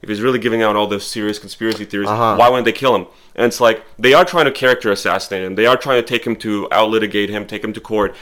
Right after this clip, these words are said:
Speaker 1: take down his payment processors in Eu-, Europe with, like, fucking international courts. They're all tr-, they're all trying to do that. You see the character attacks o-, on him. But the reason why I don't think they want to kill him, at least for the majority of his career, is 'cause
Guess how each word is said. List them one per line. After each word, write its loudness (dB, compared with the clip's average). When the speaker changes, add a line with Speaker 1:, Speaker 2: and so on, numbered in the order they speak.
Speaker 1:
take -4
down 2
his -2
payment -2
processors -2
in -6
Eu-, -6
Europe -2
with, -10
like, -6
fucking -6
international -8
courts. -6
They're -4
all 4
tr-, -8
they're -2
all 2
trying 0
to 2
do -2
that. -2
You -10
see -8
the -4
character 2
attacks -6
o-, -14
on -6
him. -12
But 0
the 2
reason 4
why 4
I 4
don't 2
think -4
they 2
want 0
to -2
kill -2
him, 0
at 0
least -2
for -2
the -4
majority 4
of -4
his -6
career, 2
is 0
'cause -2